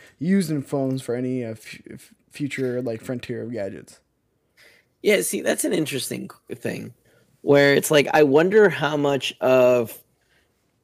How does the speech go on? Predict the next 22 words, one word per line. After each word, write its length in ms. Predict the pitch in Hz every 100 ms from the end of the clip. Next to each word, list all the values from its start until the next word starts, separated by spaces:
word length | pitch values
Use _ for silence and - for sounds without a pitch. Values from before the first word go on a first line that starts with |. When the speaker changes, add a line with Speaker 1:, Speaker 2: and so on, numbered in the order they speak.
| _ _ _
Speaker 2:
these 340 | 151 135 135 -
phone 340 | 123 120 139
companies 540 | 143 147 143 139 123 -
is 280 | 127 131
the 140 | 120 117
R 160 | 113 113
and 180 | 104
D 140 | 104 107
factor, 580 | - 104 98 - - -
'cause 140 | 131
it's 160 | 143 -
like, 260 | 151 - _ _ _ _ _ _ _
what, 280 | 147 151 - _ - -
uh, 160 | - -
a 120 | -
lot 560 | 123 123 127 139 143 -
of 320 | 139 131 120
the 800 | 120 117 113 107 107 104 110 - - _ -
iPhone 840 | 123 123 - 120 113 110 104 98 98 _ _ _ _ _ _ _
L 180 | 123 127
E 100 | 120
Ds 680 | 107 113 107 104 104 -